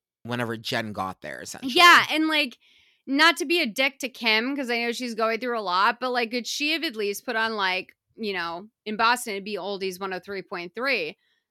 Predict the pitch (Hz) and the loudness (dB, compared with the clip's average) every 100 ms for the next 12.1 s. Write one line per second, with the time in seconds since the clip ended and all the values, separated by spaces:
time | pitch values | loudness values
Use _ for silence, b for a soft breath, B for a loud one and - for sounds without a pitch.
0 | - 247 277 247 - 349 311 415 403 330 | -4 2 4 2 -2 -2 0 -2 -2 -2
1 | 302 285 269 262 262 254 - 262 254 233 | 2 4 4 2 0 -4 -6 -4 0 0
2 | 226 - _ _ _ _ _ _ - 233 | 0 -4 _ _ _ _ _ _ 0 2
3 | 233 254 226 - - 320 269 240 233 233 | 2 0 -8 -8 -4 -2 -2 -4 -4 -8
4 | - 240 202 214 202 190 196 185 233 226 | -4 -4 0 0 0 0 -4 -4 -4 -4
5 | 202 220 180 170 180 185 185 185 - 220 | -4 -6 -6 -6 -6 -6 -6 -6 -8 -6
6 | 214 180 170 117 127 220 220 254 - 285 | -6 -6 -8 -10 -8 -8 -6 -8 -6 -6
7 | 302 294 269 165 226 226 262 247 202 190 | -4 -4 -6 -6 -8 -6 -6 -6 -6 -6
8 | 185 185 - 214 220 226 208 180 175 175 | -4 -6 -6 -6 -6 -6 -6 -4 -4 -2
9 | 175 185 b b b b - 254 311 320 | -4 -10 b b b b 0 4 4 4
10 | 339 311 269 254 240 240 226 208 233 208 | 2 2 2 2 -2 -4 -6 -6 -6 -6
11 | 190 294 240 190 226 - 302 294 214 165 | -4 -2 0 0 -4 -4 0 2 2 0
12 | 180 | -4